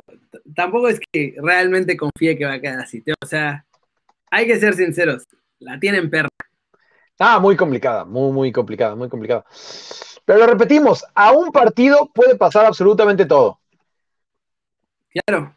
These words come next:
Speaker 1: Y es más, hasta un uno cero. Vale, como dice el pollo.
Speaker 2: No.
Speaker 1: Uno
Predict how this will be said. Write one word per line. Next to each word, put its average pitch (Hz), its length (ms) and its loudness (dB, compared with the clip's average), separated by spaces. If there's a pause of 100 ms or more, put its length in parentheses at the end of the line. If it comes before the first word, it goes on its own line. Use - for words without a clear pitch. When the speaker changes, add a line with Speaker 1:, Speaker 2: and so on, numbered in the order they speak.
(220)
Speaker 1:
Y 180 140 2
es 247 140 2
más, 247 240 0
hasta 185 500 -2
un 254 200 2
uno 262 200 2 (140)
cero. 196 360 -2 (720)
Vale, 175 280 -4
como 147 160 -10
dice 175 180 -10
el 165 100 -12
pollo. 151 280 -8
Speaker 2:
No. 214 560 2
Speaker 1:
Uno 151 100 -4